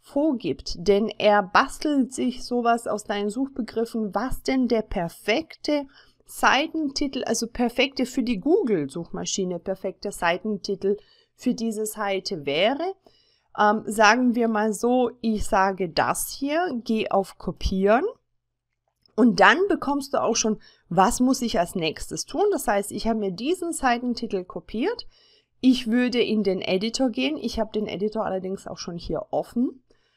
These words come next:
und füge das, was ich vorher in dem S E O Wizard, also kopiert habe, einfach ein, ne? Und sage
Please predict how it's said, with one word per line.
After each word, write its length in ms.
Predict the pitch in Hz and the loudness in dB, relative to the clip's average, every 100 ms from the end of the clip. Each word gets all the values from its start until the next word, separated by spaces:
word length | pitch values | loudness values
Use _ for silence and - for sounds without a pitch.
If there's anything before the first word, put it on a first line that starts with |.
| _ _ _ _ | _ _ _ _
und 680 | 262 262 269 269 277 269 - - _ _ _ - | 4 6 6 6 4 2 -2 -6 _ _ _ -10
füge 720 | - 240 262 277 330 349 - | 4 8 10 8 4 2 0
das, 520 | 202 175 214 392 - | 0 6 6 4 0
was 220 | - 294 262 | -2 -2 -2
ich 140 | 240 | -4
vorher 440 | - 269 262 262 | 0 2 2 0
in 120 | 220 220 | 0 0
dem 160 | 214 | -2
S 280 | - 220 - | -2 -4 -2
E 160 | 220 196 | -2 0
O 120 | 185 | 0
Wizard, 460 | 185 190 185 - - _ _ _ _ _ _ - | -2 -2 -4 -6 -12 _ _ _ _ _ _ -12
also 220 | - 175 170 | -8 -8 -6
kopiert 460 | 175 - 320 370 | -8 -2 -2 0
habe, 200 | 294 269 - | 0 -2 -2
einfach 580 | 190 196 - 214 - - - | -2 -2 -2 -2 -4 -12 0
ein, 520 | 156 165 160 135 131 - _ _ _ | 2 2 0 -4 -10 -18 _ _ _
ne? 220 | 190 220 349 403 _ _ _ _ _ _ - | -4 -2 -2 -4 _ _ _ _ _ _ 0
Und 400 | 240 233 233 226 | 4 6 4 2
sage 680 | 208 208 185 185 180 160 - | 0 2 2 2 0 0 -2